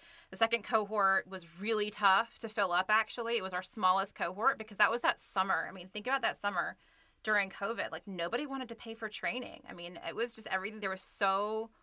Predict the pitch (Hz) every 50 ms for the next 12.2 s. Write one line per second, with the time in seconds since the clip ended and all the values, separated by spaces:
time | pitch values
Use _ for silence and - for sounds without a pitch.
0 | _ - 196 190 175 185 - - 190 180 185 - - 294 320 311 262 - - 190
1 | 160 147 160 170 - _ - - - - _ - - - 202 196 190 185 185 -
2 | 214 208 202 190 185 180 180 175 180 170 208 - 233 202 180 156 - - 160 156
3 | 175 190 190 180 - - - 208 180 175 175 - - - 214 277 - - 359 -
4 | - - - - - - 104 - - - - - - - - - - _ _ _
5 | _ _ _ _ _ _ - - - 262 208 220 240 262 277 233 208 220 262 262
6 | 254 247 254 262 269 302 311 302 339 330 269 269 247 247 - 233 - - 208 196
7 | 220 262 415 453 427 - - - - 233 214 202 202 190 - - - 196 208 220
8 | 220 220 214 214 208 220 233 - - - - 208 214 226 202 202 214 220 - 220
9 | 214 208 208 202 185 - - - 220 220 - 214 220 202 196 214 247 233 208 208
10 | 196 220 214 214 202 214 214 - - - - - - - - 202 202 208 240 214
11 | - - 175 220 233 233 233 233 214 190 220 220 233 240 208 226 220 220 240 233
12 | 220 240 226